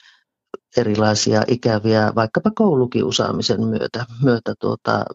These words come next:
syntyneitä kokemuksia, niin silloinhan se ei ole semmoinen tervesuojaava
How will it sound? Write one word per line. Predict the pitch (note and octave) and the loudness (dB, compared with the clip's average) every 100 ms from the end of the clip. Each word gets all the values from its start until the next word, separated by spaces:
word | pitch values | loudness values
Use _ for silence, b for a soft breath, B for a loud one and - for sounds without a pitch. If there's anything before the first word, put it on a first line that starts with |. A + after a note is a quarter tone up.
| - G#2+ _ - | -10 -10 _ -4
syntyneitä | - A2 A#2 A2+ A2 A#2+ | 0 0 0 0 0 0
kokemuksia, | C3 B2 G#2+ A2 A2+ - A2+ | -2 0 0 -2 -2 -2 0
niin | A2+ | 2
silloinhan | A#2 A#2+ A2+ A2+ A2 | 2 2 2 2 2
se | A#2 | 2
ei | A2+ A#2 A#2 | 2 2 2
ole | |
semmoinen | A2 - A2 A2 A2 | 2 2 2 2 2
tervesuojaava | A2+ A#2 G#2+ G#2 - G#2 G2+ G#2+ A2 | 2 0 0 -2 0 0 -2 -4 -4